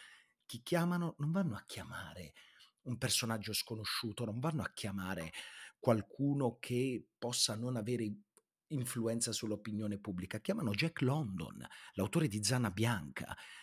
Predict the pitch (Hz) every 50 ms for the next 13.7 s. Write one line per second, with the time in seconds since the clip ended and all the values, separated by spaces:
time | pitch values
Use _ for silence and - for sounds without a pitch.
0 | - _ - 160 160 - 202 214 226 233 226 165 120 - - 127 - - 120 107
1 | 117 104 82 78 78 - - - - - - - - - - _ 113 120 120 113
2 | - 127 - 202 202 185 135 - - _ _ _ - 113 110 107 - - 113 110
3 | - 156 147 123 104 101 85 101 104 104 127 - 127 98 107 - - 98 - 104
4 | 98 - - 104 95 95 90 90 92 95 - 147 143 127 - - 113 101 98 101
5 | 98 - - - 98 - - 85 85 90 - - - - 139 131 110 - - -
6 | 98 98 101 98 131 151 160 156 - 123 101 101 117 127 151 151 131 - 156 156
7 | 120 95 98 120 143 143 - - 135 - - - - 165 151 131 107 - - -
8 | 139 123 110 120 120 120 - 117 120 120 123 135 143 156 160 - - - - -
9 | - - - - _ _ - 127 123 - 123 113 101 92 - _ - - _ -
10 | - - 82 - - - - - - - - - _ _ _ _ _ _ _ -
11 | 113 117 123 104 117 120 113 110 101 101 95 - - 135 135 120 110 98 98 98
12 | - - - 113 101 104 139 143 143 160 135 98 95 92 92 - 139 139 - -
13 | 117 101 98 95 - - - 147 160 170 170 170 165